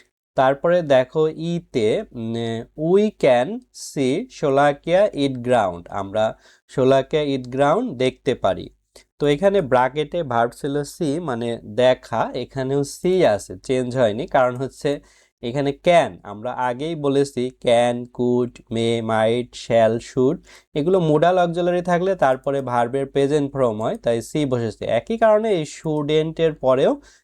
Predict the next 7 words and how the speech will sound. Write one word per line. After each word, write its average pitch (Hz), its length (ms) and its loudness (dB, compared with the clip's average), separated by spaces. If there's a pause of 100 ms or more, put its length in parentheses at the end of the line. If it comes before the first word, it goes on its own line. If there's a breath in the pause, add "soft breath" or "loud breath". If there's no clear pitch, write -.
(120)
ইউজ 139 360 4
বসেছিল। 110 640 -6 (1700 loud breath)
তারপর 127 520 2
এফে 135 380 0
আছে 165 480 2
there 139 480 4
are 147 320 4